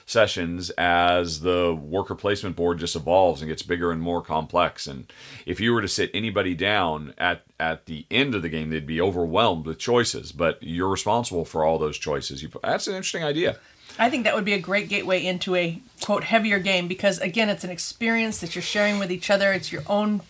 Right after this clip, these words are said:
Speaker 2: personal journey because you make choices along the way.
Speaker 1: And if she can handle Patchwork and Dixit and <laughs> Marvel Champions, she could totally handle that. That's not a bad idea.
Speaker 2: And that is a great game.
Speaker 1: Um,
Speaker 2: I really enjoy it.
Speaker 1: another one along the same lines,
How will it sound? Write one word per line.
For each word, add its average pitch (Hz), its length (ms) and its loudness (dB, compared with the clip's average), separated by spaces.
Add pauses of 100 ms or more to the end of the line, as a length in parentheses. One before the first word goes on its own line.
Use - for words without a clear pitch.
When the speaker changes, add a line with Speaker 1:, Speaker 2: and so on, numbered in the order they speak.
(100)
Speaker 2:
personal 214 500 2
journey 202 400 2
because 190 400 -4
you 190 100 -4
make 196 280 -4
choices 208 400 -2
along 196 320 0
the 185 100 -2
way. 180 420 2 (220)
Speaker 1:
And 139 160 0
if 139 80 0
she 175 140 0
can 165 100 -2
handle 151 180 4
Patchwork 104 600 2 (240)
and 85 220 -4
Dixit 107 340 -4
and 123 160 0
<laughs> 117 80 -2
Marvel 165 360 2
Champions, 120 880 -2 (260)
she 123 180 0
could 120 180 2
totally 123 480 4
handle 107 320 4
that. 65 160 0
That's 104 200 -6
not 139 140 -2
a - 20 0
bad 127 200 0
idea. 110 500 2
Speaker 2:
And 220 220 -2
that 220 160 4
is 202 120 -8
a 208 40 -8
great 170 360 -12
game. 151 360 -20 (500)
Speaker 1:
Um, 113 80 4
Speaker 2:
I 120 360 6
really 196 240 -6
enjoy 165 280 -12
it. 156 120 -14
Speaker 1:
another 131 440 2
one 123 240 2
along 117 320 0
the 113 40 -4
same 110 400 -4
lines, 104 720 0